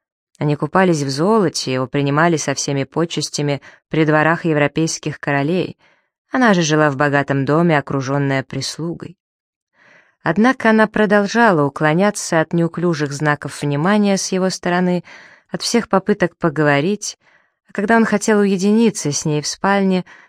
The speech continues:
подыскивала любые предлоги, чтобы избавиться от него,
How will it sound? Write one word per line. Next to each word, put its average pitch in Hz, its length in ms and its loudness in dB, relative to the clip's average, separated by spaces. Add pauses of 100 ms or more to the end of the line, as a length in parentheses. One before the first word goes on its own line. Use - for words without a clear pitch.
(120)
подыскивала 202 640 2
любые 160 440 2
предлоги, 170 640 -2 (220)
чтобы 196 400 2
избавиться 170 640 0
от - 120 -12
него, 123 260 -10